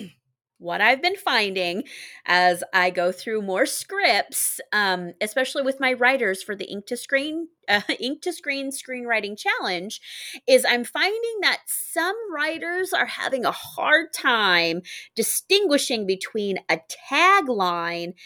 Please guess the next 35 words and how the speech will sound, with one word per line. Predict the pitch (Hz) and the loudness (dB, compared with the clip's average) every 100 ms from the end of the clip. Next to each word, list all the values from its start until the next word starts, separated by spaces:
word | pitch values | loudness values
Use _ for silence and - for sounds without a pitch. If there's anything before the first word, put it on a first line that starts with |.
| - _ - | -20 _ -2
and | 202 202 | 0 2
a | 208 | 0
log | 196 175 175 190 202 190 | 0 -2 2 4 4 4
line. | 180 156 127 78 76 85 175 _ _ _ _ _ _ _ _ | 0 -4 -4 -4 -8 -10 -14 _ _ _ _ _ _ _ _
So | - 214 196 - _ _ | -4 2 2 2 _ _
I | 180 196 | 0 0
wanna | 208 220 | 0 0
add | 196 185 | 2 2
a | |
little | 170 175 269 320 | 2 2 4 6
bit | 302 | 4
of | 277 | 4
help | 240 196 | 4 0
on | 185 175 | 0 -2
that, | 165 165 - - - - 175 | 2 2 0 -10 -20 -2 0
um, | 175 | 2
as | 180 175 | 4 4
we | 180 | 2
go, | 170 170 | 0 0
because | 175 202 220 | 0 -4 -2
a | 208 | -2
tagline | 240 359 370 254 | 2 2 4 2
is | 208 | 4
also | 240 349 - 214 180 170 _ _ 185 180 _ | 4 4 4 4 4 -2 _ _ _ _ _
a | 190 | 2
one, | 180 175 170 175 - - | 4 2 2 -2 -10 -4
mostly | 285 453 - 302 226 - | 2 2 2 -4 -2 2
a | 202 | 2
one | 180 196 196 | 4 0 0
sentence | - 185 180 180 - | 0 -2 -2 -8 0
that | 185 143 | 2 2
sums | - - 415 403 | -2 2 2 4
up | 190 - | 0 0
your | 180 175 | 0 -2
script, | 175 - 180 170 - | -2 -4 2 2 0